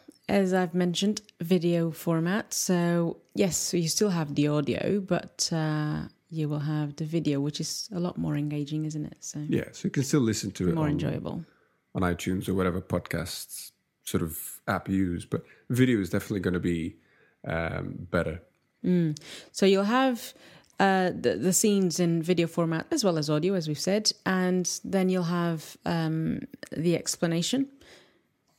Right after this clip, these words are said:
Speaker 1: um, done all in Portuguese, just as we've done, uh, on podcasts forty-nine and fifty, if I'm not mistaken. And at the end, a short and brief explanation in English and translation as well.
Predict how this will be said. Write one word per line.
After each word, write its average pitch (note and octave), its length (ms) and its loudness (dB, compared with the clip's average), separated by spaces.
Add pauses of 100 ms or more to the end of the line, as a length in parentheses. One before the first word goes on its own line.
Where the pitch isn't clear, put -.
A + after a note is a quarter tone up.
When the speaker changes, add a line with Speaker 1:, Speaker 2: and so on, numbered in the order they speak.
Speaker 1:
um, D#3 320 0
done F3 200 2
all G3+ 180 4
in G#3 120 2
Portuguese, F#3+ 800 0 (640)
just C#4+ 200 2
as A#3+ 160 4
we've G#3 220 2
done, G3 420 2 (120)
uh, F3+ 180 0
on F3+ 180 2
podcasts F#3 540 -2
forty-nine E3+ 460 0
and D#3 120 -2
fifty, A3 320 0
if F4 200 -4
I'm E3 100 0
not E3 120 -2
mistaken. F3 580 -2 (480)
And F3 540 0
at A3 160 0
the A#3+ 160 6
end, A3+ 400 0 (300)
a F3+ 60 -2
short - 460 0
and F#3+ 140 2
brief F3+ 300 0
explanation F3 600 -2
in E3 140 2
English D#3 500 -2 (220)
and F#3 180 2
translation D#3+ 640 -2
as D3 160 -2
well. D3 200 -4